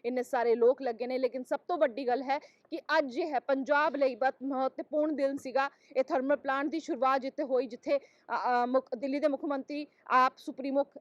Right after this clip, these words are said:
ਅਰਵਿੰਦ ਕੇਜਰੀਵਾਲ ਪਹੁੰਚੇ ਸਨ, ਮੁੱਖ ਮੰਤਰੀ ਭਗਵੰਤ ਮਾਨ ਮੌਜੂਦ ਸਨ, ਤਾਂ ਉੱਤੇ ਹੀ ਕਾਂਗਰਸ ਅਧਿਅਕਸ਼ ਜੇ ਨੇ ਮਲਿਕਾ ਅਰਜੁਨ ਖੜਗੇ ਵੀ ਪਹੁੰਚੇ ਸੀ ਪੰਜਾਬ ਦੇ ਵਿਚਕਾਰ ਤੇ ਉਹਨਾਂ ਨੇ ਵੀ ਹੁੰਗਾਰਾ ਭਰਨ ਦੀ ਕੋਸ਼ਿਸ਼ ਕੀਤੀ ਹੈ। ਤਾਂ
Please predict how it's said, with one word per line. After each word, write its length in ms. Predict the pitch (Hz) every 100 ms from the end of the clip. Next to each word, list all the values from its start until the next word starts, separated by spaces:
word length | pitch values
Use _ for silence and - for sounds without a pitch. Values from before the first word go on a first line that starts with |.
| -
ਅਰਵਿੰਦ 220 | 254 269 294
ਕੇਜਰੀਵਾਲ 460 | 302 240 269 277
ਪਹੁੰਚੇ 320 | 277 262 262
ਸਨ, 220 | 262 294 254 _ 233
ਮੁੱਖ 120 | 254
ਮੰਤਰੀ 280 | 262 262 262
ਭਗਵੰਤ 380 | 254 254 269
ਮਾਨ 200 | 285 294
ਮੌਜੂਦ 320 | 285 269 240 269
ਸਨ, 200 | 320 294
ਤਾਂ 400 | - _ - 339
ਉੱਤੇ 320 | 320 - 339
ਹੀ 240 | 349 320
ਕਾਂਗਰਸ 460 | 330 320 302 294 - 277
ਅਧਿਅਕਸ਼ 400 | 240 277 - 254
ਜੇ 180 | 233 254
ਨੇ 180 | 247 - _ _ -
ਮਲਿਕਾ 560 | 277 302 294 320 320
ਅਰਜੁਨ 300 | 254 226 294
ਖੜਗੇ 400 | 339 330 254 311
ਵੀ 120 | 339 339
ਪਹੁੰਚੇ 380 | 302 285 302
ਸੀ 120 | 311 339
ਪੰਜਾਬ 480 | 294 269 262 262
ਦੇ 100 | 240
ਵਿਚਕਾਰ 420 | 247 277 - 277 277
ਤੇ 140 | 311 -
ਉਹਨਾਂ 220 | 302 349
ਨੇ 100 | 359
ਵੀ 80 | 349
ਹੁੰਗਾਰਾ 540 | 330 269 240 240 254
ਭਰਨ 320 | 294 294 247 247
ਦੀ 80 |
ਕੋਸ਼ਿਸ਼ 480 | 285 226 233 269 -
ਕੀਤੀ 220 | 277 -
ਹੈ। 60 | 220
ਤਾਂ 160 | -